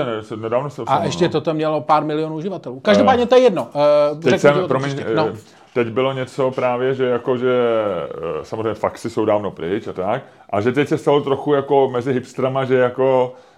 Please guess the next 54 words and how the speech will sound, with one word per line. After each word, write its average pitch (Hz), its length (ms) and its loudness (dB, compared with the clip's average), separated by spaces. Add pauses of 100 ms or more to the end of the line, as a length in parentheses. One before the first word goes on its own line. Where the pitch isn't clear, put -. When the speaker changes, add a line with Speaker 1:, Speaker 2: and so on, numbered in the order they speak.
(140)
Speaker 1:
eh, 104 720 0
že 107 120 -4
by 117 160 -4
znova 117 380 0
jako 113 180 -4
byly, 117 360 0
eh, 85 500 -10
fa-, - 220 -8
jak 101 160 -8
se 110 60 -2
jako 107 140 -4
vinily, 113 400 2
že 107 100 -2
by 107 100 -2
jako 110 320 0 (200)
si - 140 -4
lidi 117 160 0
mohli 120 200 0
faxovat 120 420 0
zase, 87 220 -14
že 87 80 -8
by 101 100 -4
byly 107 240 -2 (200)
Speaker 2:
Hele, 214 260 6
ono 247 200 2
to 285 140 0
vlastně 277 300 0
má 269 160 0
něco 294 240 0
do 320 80 2
sebe. 277 260 2
Já 151 120 2
si - 140 -4
myslím, 277 300 2
že, 302 140 0
eh, 294 200 4 (460)
já 165 220 4
ti - 280 -2
to 262 140 0
řeknu 226 380 0
v 226 60 -10
přepichový 226 500 -2
zóně, 175 340 0
protože, 151 440 -2
eh, 160 480 2
ten 170 260 0
film, 190 420 2
o 160 40 2
kterém 180 240 -4
jsem 185 160 -6
tady 190 160 -2
mluvil 180 260 0
na 170 100 -2
začátku, 139 680 -6